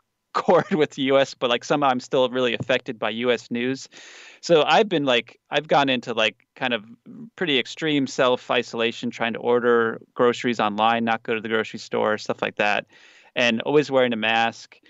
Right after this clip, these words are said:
trying to only go outside with my kid where I know it's not gonna be crowded. But nowadays, like, if I were to walk outside in my neighborhood right now, um,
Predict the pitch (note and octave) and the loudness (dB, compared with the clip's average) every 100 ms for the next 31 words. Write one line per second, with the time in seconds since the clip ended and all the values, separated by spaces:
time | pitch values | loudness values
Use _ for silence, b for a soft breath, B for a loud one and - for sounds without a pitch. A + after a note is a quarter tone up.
0 | b b - C#3+ C3+ C3 C3+ C3+ B2 B2 | b b -4 -2 0 -2 -2 -2 2 4
1 | B2 A#2+ B2 - C3 - B2 A#2+ A#2+ A2 | 2 -2 -8 -6 -6 -2 -2 -2 -2 -6
2 | A2 - A#2 A2+ A2+ G#2 G#2+ A2 - A#2 | -8 -4 -4 -2 -2 -2 -2 -6 -4 -6
3 | A2 A2 G#2+ - A2 G#2+ A2 A#2 B2+ _ | -6 -12 -12 -6 -2 0 -2 -6 -8 _
4 | b b b b _ D3+ B2+ - - D3 | b b b b _ 4 4 0 0 2
5 | G#3 G3 E3+ E3+ B2+ A#2+ A#2 C#3 D3 A#2+ | 4 4 0 -2 0 2 2 0 0 0
6 | A2+ - _ D#3 C#3+ D3+ C#3+ C3+ C#3+ D3+ | -2 -12 _ -10 0 2 4 4 4 4
7 | D3 C3+ - C3+ B2 C3 C3 B2+ _ _ | 2 0 -2 0 4 2 0 -6 _ _
8 | - C#3 B2+ B2+ C3+ B2+ B2+ A#2+ A2 A#2+ | -16 -6 -2 0 -2 -2 0 0 0 0
9 | C3+ A#2+ A#2+ C#3 - - A#2+ A2+ G#2+ A2 | 2 2 2 -2 -8 -4 0 0 -2 -10